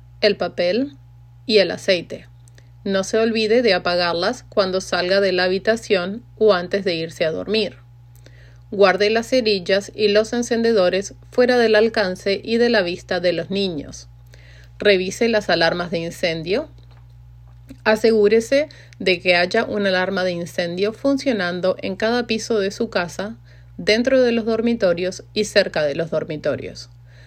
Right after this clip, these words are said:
Revise su plan de escape en caso de incendio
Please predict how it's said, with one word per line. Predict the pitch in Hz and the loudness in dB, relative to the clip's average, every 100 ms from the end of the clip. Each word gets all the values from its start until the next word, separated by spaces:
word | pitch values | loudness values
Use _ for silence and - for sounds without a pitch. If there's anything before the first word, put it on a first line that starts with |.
| - - | -16 2
Revise | 190 180 208 - 285 302 | 4 4 0 0 0 0
su | - 175 | -4 -2
plan | 208 180 180 | 0 0 -2
de | |
escape | 180 - 180 175 254 302 - | -6 -4 -4 2 2 0 -4
en | 202 185 | -6 -2
caso | 196 196 - 240 | -2 -2 -2 -2
de | 233 | -2
incendio | 180 202 226 190 180 185 220 | -2 -4 -4 -4 -2 -2 -2